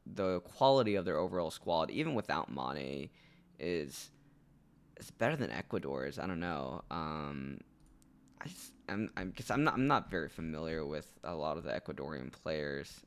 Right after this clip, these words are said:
Um, like you said, they have, they have a couple of Brighton players, but then o-,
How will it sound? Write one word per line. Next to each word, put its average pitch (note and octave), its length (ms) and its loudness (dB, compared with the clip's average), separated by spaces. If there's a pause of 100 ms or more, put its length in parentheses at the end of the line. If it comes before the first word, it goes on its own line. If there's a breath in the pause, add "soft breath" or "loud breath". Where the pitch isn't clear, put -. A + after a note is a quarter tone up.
Um, C2+ 600 -4 (840)
like G2 100 2
you F#2 60 0
said, - 180 -2
they - 60 4
have, - 180 2
they G2 80 4
have F#2 100 4
a G2 60 -6
couple A2+ 260 2
of F2 100 -4
Brighton E2+ 320 2
players, D2 460 -2
but - 120 -10
then D2 280 -4
o-, - 140 0